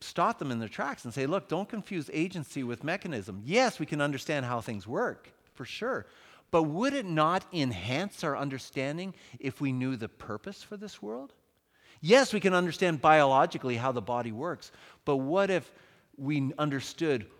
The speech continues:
why we exist and what is the meaning of being a human being? Would that not help things even more?" And so,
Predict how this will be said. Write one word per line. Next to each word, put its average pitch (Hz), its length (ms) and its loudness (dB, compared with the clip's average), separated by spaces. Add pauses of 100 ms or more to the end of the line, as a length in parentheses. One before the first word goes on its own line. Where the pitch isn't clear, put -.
(160)
why 139 520 -4
we 113 200 -6
exist - 720 -14 (160)
and 117 220 -8
what 143 280 -4
is 123 160 -8
the 123 80 -6
meaning 110 480 -6
of 90 120 -14
being 101 200 -8
a 98 80 -12
human 95 360 -12
being? 113 320 -12 (1080)
Would 123 160 -4
that 143 220 6
not 139 240 0
help 127 280 -4
things 135 280 -6
even 110 180 -6
more?" 127 280 -10 (1800)
And 151 120 -2
so, 175 380 4